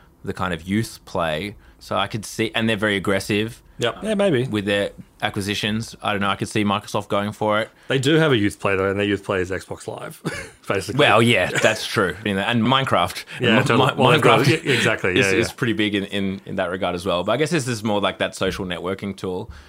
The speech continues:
Speaker 1: But the big one, I think, is, like, the, the real left field acquirer, but it would make the most sense is Apple, and potentially, like,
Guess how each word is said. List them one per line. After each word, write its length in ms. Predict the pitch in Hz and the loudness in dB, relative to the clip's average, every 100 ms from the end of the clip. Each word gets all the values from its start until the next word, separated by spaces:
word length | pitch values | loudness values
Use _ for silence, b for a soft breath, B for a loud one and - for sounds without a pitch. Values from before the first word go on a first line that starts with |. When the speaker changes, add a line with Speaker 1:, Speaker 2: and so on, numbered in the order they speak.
| - | -4
Speaker 1:
But 80 | |
the 80 | 147 | -2
big 160 | 143 170 | 2 4
one, 140 | 185 | 4
I 80 | 135 | 4
think, 180 | 117 104 | 0 0
is, 140 | 98 | 0
like, 280 | 95 90 - - _ | 0 -2 -2 -20 _
the, 220 | 101 101 | -6 -4
the 160 | 90 101 | -2 -2
real 180 | 104 101 | 0 0
left 220 | 95 90 | 0 -4
field 340 | - 92 90 - _ _ _ - | -6 -4 -4 -10 _ _ _ -16
acquirer, 600 | - 98 87 90 90 92 b | -8 -2 -2 -2 -4 -8 b
but 80 | - | -4
it 80 | 95 | -2
would 140 | 98 | -2
make 180 | 95 90 | -2 -4
the 60 | 95 | -4
most 220 | 92 87 | -6 -4
sense 260 | 98 90 87 | -6 -6 -8
is 100 | 80 | -10
Apple, 420 | 90 90 - 71 - | -6 -8 -8 -16 -6
and 180 | 107 | -6
potentially, 440 | 104 - 98 - 95 | -6 -6 -8 -4 -4
like, 200 | 87 87 | -4 -6